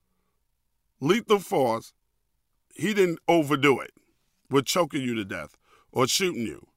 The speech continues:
or you get murdered because you had an air freshener dangling from your rearview mirror." I'm, I'm absolutely frustrated. Then at the same time, we see this stuff happening.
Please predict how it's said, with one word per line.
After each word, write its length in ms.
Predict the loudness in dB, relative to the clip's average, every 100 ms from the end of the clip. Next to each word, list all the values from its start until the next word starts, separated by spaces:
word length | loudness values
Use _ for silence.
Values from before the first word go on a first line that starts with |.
| _ _ _ _ _ _ _ _ _ _ _ -2
or 80 | 0
you 100 | 2
get 180 | 0
murdered 400 | 0 0 0 0
because 300 | -6 -6 -6
you 100 | -4
had 160 | -2 -2
an 120 | -4
air 220 | -4 -4 -4
freshener 580 | -6 -6 -6 -8 -10 -16 _ _ _
dangling 640 | 0 2 2 0 -2 -4 -12 _ _
from 220 | -4 -2
your 120 | 0 0
rearview 400 | 0 0 0 -2
mirror." 220 | -2 -2
I'm, 200 | 0 -2 2
I'm 220 | 2 2 2
absolutely 600 | 2 0 -6 -8 -6 -8
frustrated. 640 | -4 -4 -4 -12 -14 -14 _ _ _ 2
Then 240 | 4 4 4
at 180 | 2 2
the 140 | -4
same 500 | -6 -2 0 0 -2
time, 560 | 4 6 8 6 2 -12 _ _ _ _ _ _ _ _ _ _ _ _ _ _
we 220 | -8 -4 -2
see 260 | -4 -4
this 200 | -2 -2
stuff 300 | -2 0 0
happening. 560 | 0 0 0 -6 -16